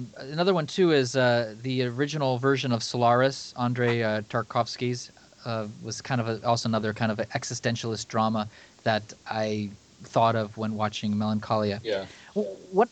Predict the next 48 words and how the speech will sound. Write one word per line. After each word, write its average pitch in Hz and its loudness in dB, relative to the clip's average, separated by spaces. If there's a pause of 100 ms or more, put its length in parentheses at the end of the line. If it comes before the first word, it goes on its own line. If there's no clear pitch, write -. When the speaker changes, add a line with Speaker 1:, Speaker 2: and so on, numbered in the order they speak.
Speaker 1:
one 214 4
of 269 4
the 208 -2
things 202 2
I 160 4
think 175 -2
that, 139 2 (140)
to 156 -6
me, 147 -2
separates, 127 -2
because 127 -4
I 127 2
didn't 127 -2
care 107 -2
for 107 -4
this 104 -6
film, 104 -4 (340)
uh, 127 0
what's, 135 0
and 135 0
I 120 4
do 139 -2
like 113 0
Ingmar 120 0
Bergman's 117 -2
work, 101 -2 (160)
what 143 2
separates 214 2
Ingmar 156 -2
Bergman 143 -2
from 123 -6
a 110 -6
director 139 -2
like 107 -8
Lars, 110 -6 (160)
Lars 117 -6
von 110 -6
Trier 113 -6 (420)
is 135 0 (100)
their 127 -2
outlook. 123 -2 (320)
I 147 2
think 220 -6 (240)
Bergman, 156 -2 (200)
he 196 -8
considers 202 -2 (120)
the 135 2 (140)
non-believer 139 0